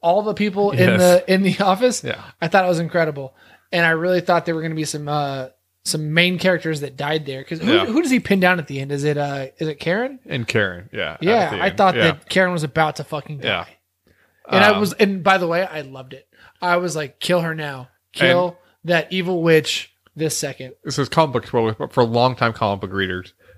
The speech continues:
Speaker 2: uh, Bullseye has a history of killing people that Matt loves. He killed Elektra. Uh, he killed Karen Page. Uh, that was actually during Kevin Smith's run of Daredevil. I,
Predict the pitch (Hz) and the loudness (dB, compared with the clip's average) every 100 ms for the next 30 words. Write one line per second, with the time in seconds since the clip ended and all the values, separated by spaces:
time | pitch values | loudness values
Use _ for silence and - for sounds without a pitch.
0 | - - 113 104 76 65 - 131 131 123 | -10 0 4 4 4 -2 -6 0 2 4
1 | 117 117 107 - 117 - 113 90 98 120 | 4 4 0 0 -2 0 -2 -2 -4 -4
2 | 110 107 104 98 - 92 78 67 57 - | -4 -4 -6 -6 -4 -4 -4 -6 -10 -12
3 | - 107 123 113 107 107 - 110 101 - | -14 -4 0 2 4 2 4 2 2 -2
4 | _ _ _ _ _ 110 101 101 107 120 | _ _ _ _ _ 0 0 0 -2 2
5 | 110 - 117 107 101 110 101 101 - - | 2 2 0 0 0 2 2 2 -6 -20
6 | _ _ _ _ - 113 110 113 123 113 | _ _ _ _ -8 -4 -2 -2 0 0
7 | 104 - 113 104 - 110 104 104 98 95 | 0 2 0 0 0 0 2 2 2 0
8 | 98 101 98 95 98 | -2 0 0 0 -2